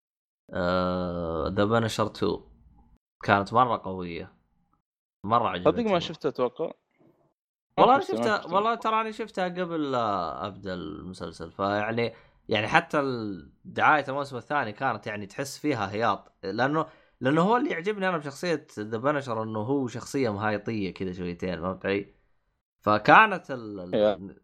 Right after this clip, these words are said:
Speaker 2: عاد،
Speaker 1: إيه.
Speaker 2: آه، مل-
Speaker 1: إيه عاد، فكانت ال-، الدعاية فيها كمية هياط غير طبيعي. حتى يعني جالس يقول: "أنا الشخص ما أموت، أنا اللي،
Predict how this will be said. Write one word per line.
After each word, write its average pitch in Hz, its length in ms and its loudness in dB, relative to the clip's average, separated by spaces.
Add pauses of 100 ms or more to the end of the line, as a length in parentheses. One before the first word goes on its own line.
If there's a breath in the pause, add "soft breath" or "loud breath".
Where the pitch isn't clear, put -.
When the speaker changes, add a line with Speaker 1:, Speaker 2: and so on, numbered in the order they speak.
Speaker 2:
عاد، 113 200 -2
Speaker 1:
إيه. 131 200 0
Speaker 2:
آه، - 360 -12
مل- 120 160 -6 (920)
Speaker 1:
إيه 131 200 0
عاد، 101 280 -2
فكانت 170 520 0
ال-، 135 180 -4
الدعاية 131 640 2
فيها 135 300 -6
كمية 123 440 -6
هياط 110 380 -2
غير 110 120 -2
طبيعي. 104 640 -8 (520)
حتى 110 100 -2
يعني 113 320 2
جالس 113 220 -2
يقول: 123 480 0 (560)
"أنا 117 180 2
الشخص - 420 -2
ما 120 200 4
أموت، 110 540 -6 (480)
أنا 117 160 2
اللي، 117 420 -2